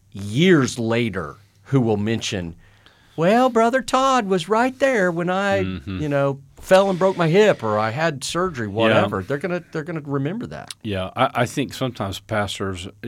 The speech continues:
Speaker 2: especially a young pastor, a new pastor, they don't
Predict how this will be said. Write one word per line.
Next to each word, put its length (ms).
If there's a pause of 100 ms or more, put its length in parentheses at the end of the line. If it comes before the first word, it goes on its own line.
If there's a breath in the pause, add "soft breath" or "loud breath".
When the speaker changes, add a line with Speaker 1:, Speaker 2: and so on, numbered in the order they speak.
(180)
Speaker 2:
especially 460
a 40
young 280
pastor, 380
a 60
new 280
pastor, 600 (1600 loud breath)
they 120
don't 200